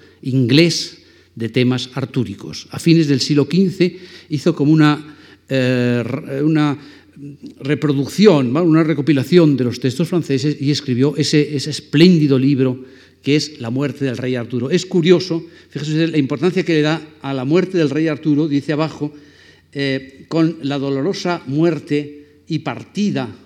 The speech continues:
fuera de este mundo de todos ellos", de los caballeros, ¿no? Y es interesante eso porque el mundo del rey Arturo es un mundo crepuscular y melancólico.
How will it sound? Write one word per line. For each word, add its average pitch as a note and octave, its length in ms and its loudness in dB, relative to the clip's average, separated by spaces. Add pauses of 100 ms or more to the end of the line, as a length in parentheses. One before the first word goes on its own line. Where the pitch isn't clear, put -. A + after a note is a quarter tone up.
(120)
fuera F3 280 -2
de D3+ 100 0
este D#3+ 240 -4
mundo A#2+ 460 -2 (1160)
de B2+ 180 -4
todos D3+ 480 0
ellos", G#2+ 720 -4 (260)
de A#2 100 -8
los G2+ 160 -10
caballeros, A#2+ 600 -6
¿no? D#3+ 120 -2 (340)
Y G#3 300 0
es G#3 120 4
interesante G#3 420 2
eso G3 140 0
porque D#3+ 280 -2
el C#3+ 140 2
mundo G#3+ 280 6
del F3+ 120 4
rey F3 160 2
Arturo F3+ 480 2
es F3+ 200 -4 (340)
un F3+ 140 4
mundo F#3 360 6
crepuscular D3 800 2 (100)
y C#3+ 80 0
melancólico. A2+ 840 -4